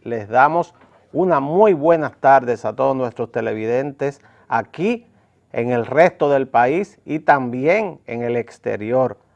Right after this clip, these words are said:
a donde llega la señal de Teleradio América. Estaremos con ustedes hasta las cinco de la tarde,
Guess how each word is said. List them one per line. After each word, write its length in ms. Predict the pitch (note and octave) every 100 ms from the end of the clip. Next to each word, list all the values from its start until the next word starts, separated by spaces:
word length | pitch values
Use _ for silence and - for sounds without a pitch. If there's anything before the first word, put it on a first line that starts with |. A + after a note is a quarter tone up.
| _
a 100 | A2
donde 220 | A#2 A2+
llega 200 | A2 A#2
la 160 | C3 C3+
señal 460 | C3 A#2+ B2+ D3 C3
de 80 |
Teleradio 880 | A2+ A#2 A2+ A2 G2 A2 A2 A2+ A2+
América. 640 | G#2+ G#2+ G#2+ B2 A2 G2+ G#2+
Estaremos 400 | - A2 C3 C#3
con 160 | C#3
ustedes 400 | B2+ - D#3 D3
hasta 240 | B2 - A2
las 160 | G#2
cinco 360 | - D3+ D#3 A#2+
de 100 | D3+
la 180 | D#3+ C3
tarde, 500 | C3+ B2 B2+ F#3+